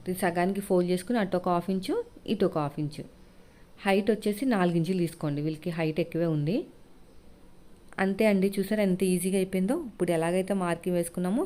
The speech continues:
సేమ్ అదే విధంగా కటింగ్ చేసుకోవాలి. చూసారా పదహారు ఇంచులు వచ్చింది. So, ఇప్పుడు ఎలాగైతే మార్కింగ్ వేసుకున్నామో సేమ్ అదే విధంగా కటింగ్ చేసేసుకుందాం. ఇలా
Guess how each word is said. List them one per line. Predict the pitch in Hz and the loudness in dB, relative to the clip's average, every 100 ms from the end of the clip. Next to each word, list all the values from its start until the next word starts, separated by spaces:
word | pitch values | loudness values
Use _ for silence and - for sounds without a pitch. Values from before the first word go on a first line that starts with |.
| - | -2
సేమ్ | 196 180 196 | -2 0 0
అదే | 175 175 | 0 0
విధంగా | 175 185 240 | 0 0 0
కటింగ్ | 214 165 151 | -2 0 -2
చేసుకోవాలి. | 143 - 151 | -2 -6 -6
చూసారా | 180 208 214 | -2 -2 0
పదహారు | 170 170 165 156 | -2 0 -2 -2
ఇంచులు | 156 160 | -2 -4
వచ్చింది. | 160 151 147 339 - - - - _ - - - - - - - - - - | -4 -4 -2 -4 -6 -18 -20 -20 _ -18 -16 -16 -20 -20 -20 -20 -20 -20 -12
So, | - | -6
ఇప్పుడు | 185 196 | 0 2
ఎలాగైతే | 180 185 202 214 | 4 4 4 4
మార్కింగ్ | 196 170 - 180 | 2 2 2 2
వేసుకున్నామో | 175 - 165 190 294 | 2 0 0 2 2
సేమ్ | - 185 180 | 0 0 0
అదే | 165 170 | 0 0
విధంగా | 160 165 208 | 0 0 0
కటింగ్ | 226 175 160 | 0 0 0
చేసేసుకుందాం. | 147 139 - 131 127 127 - - - - - - - - - - - - - | 0 -2 -4 -6 -6 -10 -18 -20 -20 -20 -20 -20 -20 -20 -20 -20 -20 -20 -10
ఇలా | 156 | -6